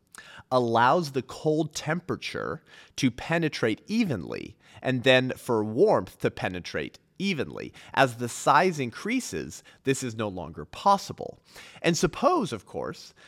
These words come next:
um, that through the science of cryogenics, we reached a point where we can successfully freeze and thaw larger humans.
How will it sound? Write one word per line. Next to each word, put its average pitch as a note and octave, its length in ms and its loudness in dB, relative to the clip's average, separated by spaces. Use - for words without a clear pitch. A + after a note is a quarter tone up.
um, A#2 420 2
that B2 440 -2
through C#3 360 -2
the C#3 100 -4
science B2+ 440 0
of - 220 -10
cryogenics, G2+ 1300 0
we B2+ 220 2
reached D#3+ 460 -6
a - 100 -6
point - 640 -10
where A#2+ 180 2
we C3 180 2
can D3 180 -2
successfully B2 840 -4
freeze G#2 880 -6
and A#2 220 -2
thaw B2 760 4
larger F#2+ 640 -2
humans. - 800 -6